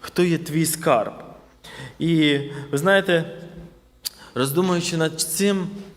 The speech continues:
я хотів би закликати кожному з нас запитати себе, дати запитання собі: «А де є мой,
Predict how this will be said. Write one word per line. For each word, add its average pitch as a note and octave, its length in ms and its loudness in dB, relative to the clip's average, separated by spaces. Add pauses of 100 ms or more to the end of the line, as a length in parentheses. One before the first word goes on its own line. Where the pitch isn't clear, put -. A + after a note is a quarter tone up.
(720)
я D3+ 120 2
хотів E3 340 -2
би C#3+ 80 0
закликати E3 600 -2
кожному G3 480 -2
з D3+ 60 -2
нас A2 400 -4 (720)
запитати G3 580 -2
себе, B2 480 -2 (240)
дати G3+ 260 -2
запитання E3 520 -2
собі: C3 360 -4 (920)
«А C#3 100 -4
де C#3 180 0
є F3 200 0
мой, C#3+ 320 0